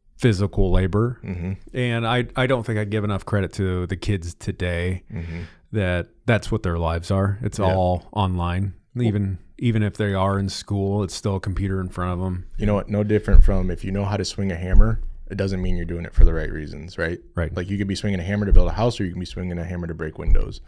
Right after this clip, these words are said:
Speaker 2: Um, and we dealt with that as kids, right? You'd
Speaker 1: Yeah.
Speaker 2: have those kids that just wanted to break shit and destroy shit.
Speaker 1: Yeah.
Speaker 2: Um, or if they knew how to swing a hammer, they just didn't want to because they were fucking lazy.
Speaker 1: Yeah.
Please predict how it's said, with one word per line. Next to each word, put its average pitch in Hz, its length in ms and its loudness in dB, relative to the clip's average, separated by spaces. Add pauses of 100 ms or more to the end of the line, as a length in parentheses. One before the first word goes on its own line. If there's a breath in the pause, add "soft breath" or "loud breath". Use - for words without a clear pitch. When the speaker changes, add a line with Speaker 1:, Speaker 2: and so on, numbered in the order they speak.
(800 soft breath)
Speaker 2:
Um, 85 340 -2
and 87 220 -6 (400)
we 92 120 -4
dealt 82 260 -4
with - 120 -12
that - 220 -6 (160)
as 85 160 -6
kids, 80 280 -10
right? 92 280 -6
You'd 95 140 -8
Speaker 1:
Yeah. 95 80 2
Speaker 2:
have 87 140 -4
those 92 160 -6
kids 110 360 4
that 90 180 -6
just - 160 2
wanted 95 200 -4
to 92 40 -6
break 85 260 -8
shit - 200 -12
and 85 100 -12
destroy - 300 6
shit. - 320 -14 (240)
Speaker 1:
Yeah. 82 200 -2 (380)
Speaker 2:
Um, 90 320 -8
or 165 220 0
if 147 80 -6
they 135 100 0
knew 151 80 -2
how 151 60 -2
to 113 80 -2
swing 113 160 -4
a 98 40 -4
hammer, 113 280 -2
they 98 160 -2
just 95 240 -10
didn't 92 220 -6
want 85 200 -12
to - 220 -14 (320 soft breath)
because 92 180 -8
they 92 100 -2
were 95 80 -4
fucking 87 360 -8
lazy. 85 400 -10 (100)
Speaker 1:
Yeah. 92 200 -2